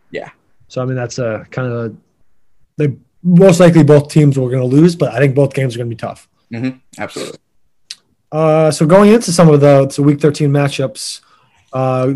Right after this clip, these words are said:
Speaker 2: N F C West matchup right away, uh, the Rams Cardinals. That's a huge game, uh, for both
Speaker 1: Mm-hmm.
Speaker 2: teams.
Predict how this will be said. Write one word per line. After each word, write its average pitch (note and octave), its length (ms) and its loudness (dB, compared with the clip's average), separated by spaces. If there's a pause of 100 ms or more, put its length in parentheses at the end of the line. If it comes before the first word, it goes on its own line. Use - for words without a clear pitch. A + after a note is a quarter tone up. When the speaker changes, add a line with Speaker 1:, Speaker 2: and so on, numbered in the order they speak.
(120)
Speaker 2:
N D#3+ 120 0
F E3 80 0
C D#3+ 100 0
West D3+ 320 2
matchup D3+ 300 0
right D3 140 2
away, D3 340 4
uh, C3 140 0
the B2+ 100 -4
Rams C#3+ 300 0
Cardinals. C#3 440 -4
That's C#3+ 200 -6
a A2 40 -10
huge C3+ 480 -4
game, B2 380 -6
uh, A#2+ 160 -10
for C3+ 100 -6
both B2+ 220 0
Speaker 1:
Mm-hmm. A#2+ 140 -8
Speaker 2:
teams. - 320 -14